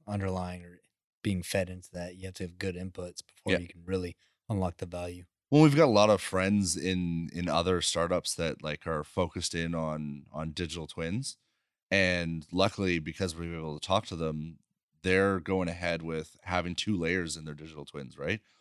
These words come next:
Speaker 2: All these cad models that only show you what's expected,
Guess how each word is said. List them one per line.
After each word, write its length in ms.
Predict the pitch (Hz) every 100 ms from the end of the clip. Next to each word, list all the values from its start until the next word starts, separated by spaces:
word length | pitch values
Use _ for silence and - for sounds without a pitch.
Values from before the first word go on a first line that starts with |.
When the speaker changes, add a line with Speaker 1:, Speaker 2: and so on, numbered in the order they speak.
| _
Speaker 2:
All 160 | - 110
these 160 | 110
cad 320 | - 98 95 107
models 540 | 90 78 73 73 -
that 200 | 87 78 -
only 260 | 90 98 95
show 240 | - 92
you 220 | 87 85
what's 280 | 80 82 -
expected, 720 | 76 - - 80 - 123 147